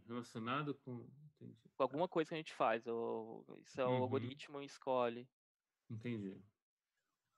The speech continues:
Speaker 2: Por exemplo, a Bia, né? Eu sigo a Bia e eu recebi esse artigo sobre célula de banda intermediária.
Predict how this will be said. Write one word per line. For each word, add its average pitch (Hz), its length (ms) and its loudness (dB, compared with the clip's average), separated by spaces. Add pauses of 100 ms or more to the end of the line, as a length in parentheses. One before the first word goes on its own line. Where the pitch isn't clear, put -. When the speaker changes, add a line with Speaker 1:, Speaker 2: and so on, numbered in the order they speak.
(380)
Speaker 2:
Por 143 80 2
exemplo, 135 320 2
a 139 40 4
Bia, 123 460 2
né? 113 300 -2
Eu 113 340 -2
sigo 131 260 -2
a 127 80 4
Bia 131 380 4
e 156 40 4
eu 143 120 4
recebi 139 520 -2
esse 147 760 0
artigo 139 420 -2
sobre 139 720 0
célula 135 260 2
de 143 100 -6
banda 139 180 0
intermediária. 139 680 0